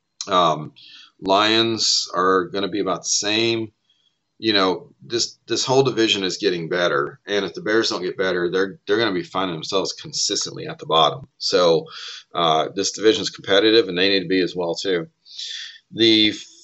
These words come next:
Falcon, oh, I'm sorry, I forgot to say the move to not neglect. So wide receiver. So don't get me wrong, like, D J Moore for the Bears has been good with Fields. Um,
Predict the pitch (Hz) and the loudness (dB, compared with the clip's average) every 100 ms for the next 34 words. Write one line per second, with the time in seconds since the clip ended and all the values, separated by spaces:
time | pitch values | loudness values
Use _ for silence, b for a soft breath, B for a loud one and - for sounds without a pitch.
0 | - 117 147 135 120 101 98 - 107 101 | -2 2 2 0 -2 0 2 4 4 4
1 | 85 - 104 90 85 85 104 92 - 117 | 2 -2 2 4 4 2 -2 -2 0 2
2 | 101 90 87 113 139 135 120 104 98 87 | 2 2 2 2 2 0 -2 0 0 -2
3 | 92 95 90 - - 101 101 101 113 117 | 0 2 2 2 2 4 4 6 4 2
4 | 107 117 92 85 110 127 135 123 104 92 | 0 0 0 -2 -2 0 2 2 0 -2
5 | 85 107 110 117 101 101 101 - 95 90 | -4 -4 0 0 0 0 -2 -2 -2 4
6 | 92 95 - 92 95 90 92 87 - 107 | 4 4 0 -6 -8 -2 -2 -2 -4 2
7 | 120 123 - b b b b b _ 95 | 4 4 0 b b b b b _ 2
8 | 90 85 85 85 | 2 2 -2 -10